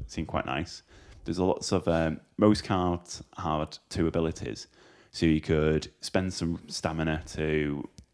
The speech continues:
use it and then keep it in your hand, or spend a bit more stamina, a bit less, and then use it for usually a higher payoff and then discard it. So it was nice. So you were always thinking, "Do I do the big attack and lose this quite nice weapon,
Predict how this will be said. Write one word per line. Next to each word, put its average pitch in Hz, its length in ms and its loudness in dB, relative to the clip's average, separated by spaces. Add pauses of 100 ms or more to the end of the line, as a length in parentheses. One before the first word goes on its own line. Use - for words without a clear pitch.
use 87 320 -2
it 76 280 -6 (100)
and 80 100 -10
then 76 140 -8
keep - 300 -10
it - 180 -6
in 78 120 -8
your 76 80 -6
hand, 82 460 -6 (420)
or 76 440 0 (260)
spend 76 340 -6
a 76 60 -10
bit - 260 -6
more 78 260 -2
stamina, 78 320 -6
a 76 40 -6
bit - 160 -6
less, 80 400 -4 (100)
and 80 80 -10
then 80 140 -6
use 80 260 -2
it 78 220 -4
for 78 100 -4
usually 78 320 -2
a 76 40 -6
higher 76 220 -4
payoff 73 440 -2
and 73 80 -4
then 73 160 -6 (220)
discard 78 440 -2
it. 65 160 -4 (640)
So - 140 -4
it 67 60 -2
was 76 100 -4
nice. 87 180 2
So 92 80 2
you 87 60 8
were 92 80 10
always 90 240 8
thinking, 82 560 -2
"Do 80 160 0
I 82 60 0
do 87 240 -4
the 90 100 -6 (180)
big 95 200 -2
attack - 580 -6
and 92 320 -2
lose 101 320 0
this 98 180 -6
quite - 320 -6
nice 98 180 -6
weapon, 117 320 -2